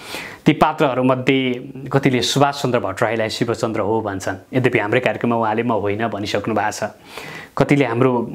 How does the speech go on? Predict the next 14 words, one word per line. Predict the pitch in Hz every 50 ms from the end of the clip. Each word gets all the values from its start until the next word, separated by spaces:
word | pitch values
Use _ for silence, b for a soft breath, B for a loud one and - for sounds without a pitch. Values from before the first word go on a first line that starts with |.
| 135 117
अ, | 113 110 113 110 113 113 113 110 110 110 - B B B B B _ _ _ _ _ _ _ _ _ _ - - -
पुरु | 139 143 143 135
चिमुरियाजीलाई | 131 - - 135 131 127 123 120 120 117 113 110 113 113 110 110 110 - - - -
शिवचन्द्र | - 135 127 127 123 - 113 110 104 107
हो | 104 101 110 117 117 117 117 B B B B B B B B B B
भन्छन्, | - 101 101 98 - 98 95 95
होइन? | 98 - - 113 151 202 226
कतिले, | 202 - 107 - 117 107 110 110 107 107 B B B B B B B
अ, | 110 107 104 120
वरिष्ठ | 113 107 - -
पत्रकार | - - - 110 104 104 107 104 101 98 - - - -
वा | 120 110 107 104 101 101 95 92
नेपालको | - - 113 - 120 107 104 101 - 110 110 107
आर्थिक | 98 - - 117 - - - - - -